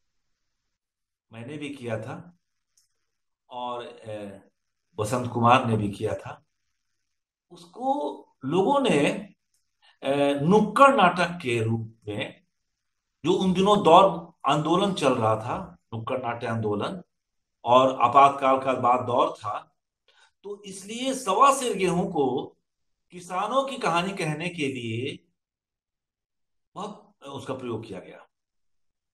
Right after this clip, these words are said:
सवा सेर गेहूं की क-, वो कहानी बहुत अपने आप में कालजयी कहानी है कि एक संकर किसान, पिछड़ी जाति का किसान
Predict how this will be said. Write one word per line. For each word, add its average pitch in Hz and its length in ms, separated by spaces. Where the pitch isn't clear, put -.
सवा 143 180
सेर 175 220
गेहूं 180 260
की 196 100
क-, - 260
वो 131 60
कहानी 127 380
बहुत 175 380
अपने 135 220
आप 165 220
में 175 100
कालजयी 147 380
कहानी 127 380
है - 400
कि 185 360
एक 175 280
संकर 131 460
किसान, 117 500
पिछड़ी 165 320
जाति 127 260
का - 120
किसान 107 600